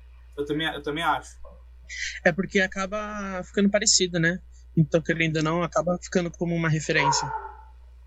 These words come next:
Speaker 2: Já que os golpes dele se comprimem, igual a mola do Bellamy. Então, acho que
Speaker 1: Sim.
Speaker 2: até o Oda colocar o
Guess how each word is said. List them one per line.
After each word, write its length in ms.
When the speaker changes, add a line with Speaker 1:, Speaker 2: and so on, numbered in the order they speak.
Speaker 2:
Já 180
que 140
os 260
golpes 360
dele 200
se 120
comprimem, 640
igual 260
a 40
mola 200
do 120
Bellamy. 460
Então, 240
acho 180
que 300
Speaker 1:
Sim. 100
Speaker 2:
até 220
o 200
Oda 200
colocar 500
o 260